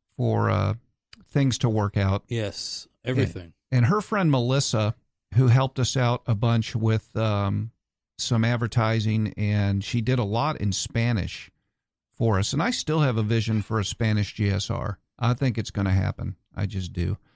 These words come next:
Speaker 1: I wanna thank, uh, Suzanne Lynn from Z eighty-eight point three, who did, who did a lot of spots for us and, um, outros and things like that, and talked about, uh, becoming a partner.
Speaker 2: She sent a few, uh,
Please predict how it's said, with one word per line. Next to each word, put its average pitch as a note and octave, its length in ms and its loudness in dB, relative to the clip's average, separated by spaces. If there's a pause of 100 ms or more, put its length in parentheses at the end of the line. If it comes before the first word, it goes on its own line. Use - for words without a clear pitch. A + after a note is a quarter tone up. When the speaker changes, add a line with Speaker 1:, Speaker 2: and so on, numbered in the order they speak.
(560)
Speaker 1:
I D3+ 80 2
wanna F3+ 260 2
thank, F3 360 0
uh, D3 120 2
Suzanne G#3 580 0
Lynn G3+ 240 0
from B2 220 4
Z E3+ 360 0
eighty-eight E3+ 640 -2
point E3+ 360 -2
three, E3+ 340 -2
who C#3 200 4
did, A#2 180 -6 (220)
who B2 380 2 (460)
did B2 180 2
a C3+ 40 2
lot A#2+ 280 2
of C3+ 80 0
spots C3+ 420 -2
for C#3+ 280 -4
us D3 220 -2
and, G#2 340 0
um, F#2+ 400 -2 (100)
outros C3+ 720 0
and G2 240 -2
things B2+ 260 -2
like A#2 200 -4
that, B2 300 0
and F#2+ 180 -2
talked A#2 280 2
about, A2 420 0
uh, G#2+ 140 0
becoming A#2+ 440 0
a A2 60 -2
partner. A#2+ 500 0 (300)
Speaker 2:
She - 160 -4
sent D3 240 0
a A#2 40 -2
few, C3+ 360 0
uh, B2+ 340 0